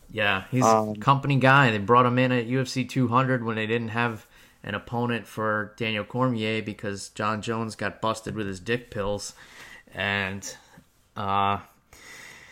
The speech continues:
Speaker 1: yeah, I mean, it's great that he's a company guy. I mean, especially since he has nothing to prove. You know, he, he could be one of these guys who says,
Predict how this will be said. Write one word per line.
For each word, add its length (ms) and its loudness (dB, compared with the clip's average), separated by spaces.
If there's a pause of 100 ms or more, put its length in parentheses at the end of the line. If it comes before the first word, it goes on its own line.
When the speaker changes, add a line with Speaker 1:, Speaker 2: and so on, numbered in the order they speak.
(400)
Speaker 1:
yeah, 360 6 (180)
I 100 -6
mean, 160 -2
it's 140 -4
great 260 2
that 100 0
he's 200 0
a 60 -2
company 640 -2 (520)
guy. 280 6
I 100 2
mean, 240 -2
especially 500 -4
since 240 -8
he 120 -2
has 280 0
nothing 380 -4
to 60 -4
prove. 500 -2 (600)
You 100 -8
know, 180 -2
he, 300 -6 (180)
he 140 -8
could 300 0
be 140 0
one 200 -4
of 60 -6
these 200 -4
guys 360 -2
who 100 -6
says, 420 -4